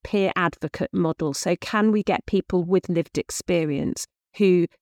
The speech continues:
can help be part of this service to redesign the service and take it further? Can we bring more community-based practice into the situations where vulnerable people are, rather than expecting someone to be able to look online and go, "Well, there's free football over here, but it's a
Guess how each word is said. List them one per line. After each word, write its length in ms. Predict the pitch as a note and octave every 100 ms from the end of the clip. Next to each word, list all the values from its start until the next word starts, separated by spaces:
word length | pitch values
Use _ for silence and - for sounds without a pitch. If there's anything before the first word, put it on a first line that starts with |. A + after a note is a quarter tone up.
| -
can 400 | - F3+ F3 F3
help 380 | - - G3 - -
be 140 | G3 -
part 380 | - G3+ F#3+ -
of 180 | F#3+ F3+
this 160 | - D3
service 540 | - D3 C#3+ C3+ B2+
to 140 | - F3
redesign 680 | F#3 E3+ E3 D#3+ F3 D#3
the 80 | D3+
service 480 | D3 - D3+ D#3 -
and 140 | D3+
take 320 | - D3+ C#3+ -
it 100 | -
further? 440 | - C#3+ C#3 A#2+
Can 240 | - G3 F#3+
we 120 | G3
bring 340 | E3+ F#3+ F#3
more 200 | F#3 F3+ F3
community-based 1200 | - G3+ G3 G3+ G3 F#3 - E3+ E3 - F3 - -
practice 600 | - - - - D#3 - -
into 640 | G#3 G3+ - - D#3 D3 - _ _
the 420 | F3 D#3+ D3+ D3 -
situations 720 | - - - F3+ D#3 - D3+
where 120 | D#3+
vulnerable 480 | D3 D#3+ D3+ D3 D3
people 420 | - D3+ C#3+ D#3
are, 220 | D3+ C#3
rather 320 | D3+ F#3 F#3+ F#3+
than 160 | G3
expecting 580 | F3+ - - - - D#3
someone 400 | - E3 D3+ D3+
to 140 | -
be 100 | E3+
able 240 | E3+ D3+ D#3
to 160 | -
look 240 | F3 E3 -
online 500 | D#3 E3 D#3 D3 D3+
and 140 | D3+
go, 180 | - D#3+
"Well, 240 | G#3+ C4+
there's 200 | A#3 F3
free 260 | - - G#3+
football 640 | - - - - F3+ E3+
over 200 | E3+ D#3+
here, 380 | D#3+ - E3 E3
but 140 | D3+
it's 160 | C3+
a 80 | -